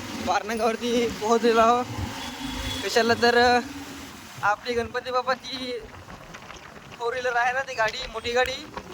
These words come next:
ती आपली लेट झालेली आहे. तर, अ, त्याच्यामुळे आपण दहा पंधरा मिनटं लेट आहे गाडी, त्याच्यामुळे आपण वारणा गावावरती आलेलो आहे असंच नुसतं टाइमपास करायला. तर, अ, आपली गाडी आहे एक पुढे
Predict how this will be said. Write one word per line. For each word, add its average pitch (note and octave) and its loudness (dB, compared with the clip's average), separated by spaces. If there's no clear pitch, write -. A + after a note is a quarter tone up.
ती A#3+ -6
आपली A#3 0
लेट A#3+ -2
झालेली B3 -2
आहे. B3 0
तर, A3 -2
अ, A3+ 0
त्याच्यामुळे A#3 -6
आपण B3 0
दहा A3+ 4
पंधरा B3+ -2
मिनटं B3+ 2
लेट A3+ -8
आहे B3 -6
गाडी, A#3+ -10
त्याच्यामुळे B3 0
आपण B3+ 2
वारणा G#3 0
गावावरती A#3+ 0
आलेलो A#3 2
आहे B3 0
असंच B3 0
नुसतं - -6
टाइमपास G#3+ -2
करायला. A#3 4
तर, G3 -8
अ, A3 0
आपली G#3+ -2
गाडी A3+ -6
आहे A3 -8
एक B3+ -12
पुढे A#3+ -6